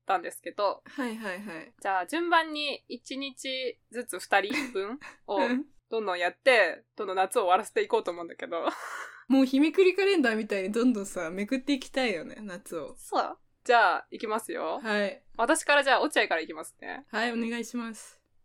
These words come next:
Speaker 1: 八月十八日、お金がないので図書館に行った。舞城大太郎の本と、脳みその本と、
Speaker 2: <laughs>
Speaker 1: 共感覚の本と、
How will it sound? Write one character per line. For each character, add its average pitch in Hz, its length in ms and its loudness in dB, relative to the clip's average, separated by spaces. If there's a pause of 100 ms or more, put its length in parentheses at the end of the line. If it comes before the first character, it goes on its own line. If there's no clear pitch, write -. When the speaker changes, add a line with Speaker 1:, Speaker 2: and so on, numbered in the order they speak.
(1900)
Speaker 1:
八 262 300 -6
月 254 340 2
十 226 180 -2
八 233 280 -2
日、 208 480 -6 (500)
お - 20 -20
金 285 280 4
が 294 80 6
な 302 160 6
い 285 40 0
の 190 140 -4
で 180 260 -2
図 196 100 -18
書 262 120 -4
館 247 200 4
に 185 180 -10
行 - 100 -18
っ - 100 -20
た。 - 220 -4 (140)
舞 269 260 -2
城 196 180 0
大 208 180 -2
太 226 180 6
郎 233 160 6
の 240 120 0
本 240 220 -2
と、 - 220 -2 (120)
脳 294 140 4
み 320 140 2
そ 240 120 4
の 208 160 0
本 202 280 -4
と、 214 240 2 (100)
Speaker 2:
<laughs> - 80 -20
Speaker 1:
共 226 200 0
感 277 260 2
覚 233 260 0
の 190 140 -2
本 202 240 -4
と、 233 220 4